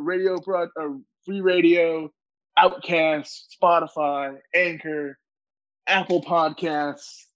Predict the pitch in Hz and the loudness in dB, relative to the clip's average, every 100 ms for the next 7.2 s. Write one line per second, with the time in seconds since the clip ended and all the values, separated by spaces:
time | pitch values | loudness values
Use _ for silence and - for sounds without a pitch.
0 | _ 135 185 170 190 185 170 170 160 170 | _ -10 0 2 2 2 0 0 -2 -2
1 | 175 160 160 156 156 151 151 143 147 156 | 0 0 0 -2 -6 -12 -10 -4 -4 -4
2 | 147 147 143 139 147 127 127 123 113 - | -6 -6 -8 -6 -6 -6 -8 -12 -14 -18
3 | _ _ _ - _ 165 170 170 147 151 | _ _ _ -20 _ 0 6 4 4 2
4 | 147 135 143 127 175 156 147 143 135 127 | 0 -2 -4 -2 -4 -2 -2 2 2 0
5 | 127 135 127 120 - 123 - - - _ | -4 -6 -8 -10 -10 -10 -10 -10 -16 _
6 | _ _ _ _ _ 139 139 139 131 170 | _ _ _ _ _ 4 4 4 -2 2
7 | 156 147 | 2 2